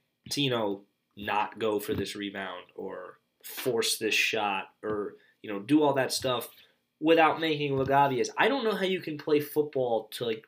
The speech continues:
lose on purpose and not make it look incredibly obvious. And you, and even, and even, even in these teams that go one and fifteen, two and fourteen, you don't see that. And you're exactly right. It's because coaches' jobs are on the line. Players' roles are on the line.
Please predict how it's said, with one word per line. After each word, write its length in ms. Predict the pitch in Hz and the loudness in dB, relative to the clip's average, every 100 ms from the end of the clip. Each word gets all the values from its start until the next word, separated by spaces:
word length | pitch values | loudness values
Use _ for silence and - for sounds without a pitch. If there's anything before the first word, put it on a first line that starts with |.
| _ | _
lose 340 | 127 143 147 131 | 0 6 6 4
on 120 | 113 | 0
purpose 520 | - 139 147 147 147 - | 0 2 4 4 2 -6
and 220 | 120 117 | -8 -2
not 260 | 123 135 139 | 0 0 0
make 240 | 131 - | -6 -4
it 160 | - 120 | -8 -2
look 260 | 123 120 | -2 -2
incredibly 960 | 113 107 - - - 135 147 139 123 117 | -8 -14 -16 -18 -4 0 4 2 2 -4
obvious. 600 | 104 107 - - - - _ _ _ _ _ _ _ _ _ 131 | -6 -8 -10 -10 -12 -12 _ _ _ _ _ _ _ _ _ -2
And 160 | 151 | 0
you, 140 | 185 - | 0 -2
and 260 | 185 185 - | -2 -4 -6
even, 300 | 214 240 247 | -6 -6 -6
and 200 | - 202 | -6 -8
even, 520 | 151 247 262 220 - - | -6 -6 -4 -6 -10 -10
even 240 | 226 240 220 | -10 -2 -2
in 100 | 220 | 0
these 240 | 196 - | -4 -4
teams 240 | 175 165 | -6 -2
that 140 | 151 147 | -2 2
go 100 | 139 | 2
one 200 | 123 135 | 2 0
and 120 | 135 | -2
fifteen, 400 | 131 - 135 123 | -6 -6 -8 -6
two 160 | - 127 | -8 -8
and 80 | |
fourteen, 280 | - 143 135 | -6 -8 -6
you 120 | 139 208 | -8 -4
don't 200 | 233 160 | -2 2
see 320 | - 190 190 | 2 0 -4
that. 260 | - - _ _ _ _ _ _ _ _ _ - | -10 -14 _ _ _ _ _ _ _ _ _ -4
And 100 | 160 | 0
you're 120 | 180 | 0
exactly 360 | 160 170 202 254 | 2 0 0 2
right. 200 | 240 101 | 2 2
It's 100 | - | -2
because 280 | 117 110 | -6 -4
coaches' 420 | - 139 147 151 135 | 2 2 2 0 2
jobs 380 | 135 123 117 | 2 2 -2
are 80 | 117 | -6
on 80 | 113 | -4
the 60 | 110 | -4
line. 380 | 104 92 - _ _ _ _ - | -4 -6 -12 _ _ _ _ -4
Players' 420 | 151 165 160 139 | 0 2 2 2
roles 380 | 139 135 123 113 | 2 2 0 -2
are 100 | 107 | -4
on 160 | 104 | -6
the 80 | 101 | -8
line. 220 | 98 73 | -10 -12